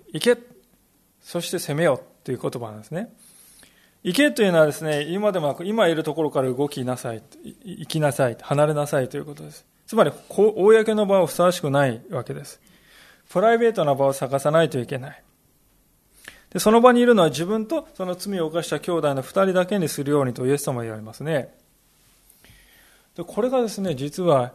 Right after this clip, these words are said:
指摘をする、される側もさることながら、指摘をする側の人にとってはですね、実にチャレンジングなですね、設定だと思うんですよね。これ勇気いりますよね。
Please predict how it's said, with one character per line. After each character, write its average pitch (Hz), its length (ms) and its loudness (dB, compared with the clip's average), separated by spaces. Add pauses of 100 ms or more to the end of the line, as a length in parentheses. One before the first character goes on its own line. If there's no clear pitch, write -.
(140)
指 220 320 -6
摘 226 100 -6
を 202 120 -4
す - 480 -12
る、 254 360 -6
さ - 240 -6
れ 226 140 2
る 233 100 -2
側 214 160 2
も 196 140 0
さ 190 160 0
る 160 80 2
こ 135 100 -4
と 127 140 -8
な 113 120 -10
が 113 100 -12
ら、 110 120 -16
指 220 240 -12
摘 208 80 -8
を 175 60 -6
す - 320 -10
る 214 140 -4
側 226 240 -4
の 208 100 -2
人 180 220 -2
に 135 40 -2
と 131 120 -2
っ - 20 -4
て 127 120 -4
は 120 60 -2
で 113 80 -10
す 120 80 -14
ね、 120 60 -10
実 151 260 -6
に 156 80 -2
チ - 160 -10
ャ 143 80 -6
レ 165 120 2
ン 180 80 -2
ジ 139 100 -4
ン 123 60 -6
グ 120 80 -10
な 117 100 -12
で 113 60 -14
す - 100 -20
ね、 135 240 -10 (260)
設 139 240 -8
定 151 140 -4
だ 139 140 0
と 139 100 -6
思 135 160 -4
う 131 40 -2
ん - 20 -4
で 117 100 -8
す - 80 -14
よ 131 140 -10
ね。 135 180 -12
こ 135 120 -4
れ 120 40 -4
勇 147 320 -6
気 165 160 -12
い 98 40 -12
り 98 80 -14
ま - 120 -12
す - 140 -16
よ - 100 -18
ね。 - 380 -16